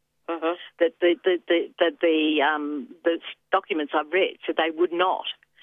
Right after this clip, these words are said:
Speaker 2: uh, risk because they were worried there'd be an insurrection,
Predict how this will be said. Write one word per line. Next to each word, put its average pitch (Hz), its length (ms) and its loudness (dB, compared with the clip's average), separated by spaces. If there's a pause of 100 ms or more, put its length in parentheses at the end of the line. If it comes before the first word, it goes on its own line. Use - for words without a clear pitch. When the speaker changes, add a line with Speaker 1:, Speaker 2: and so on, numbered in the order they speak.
(340)
Speaker 2:
uh, 151 160 0
risk 170 220 0 (680)
because 170 220 -2
they 165 60 4
were 160 100 2
worried 156 300 2
there'd 143 120 0
be 151 120 -4
an 151 60 -2
insurrection, 143 680 0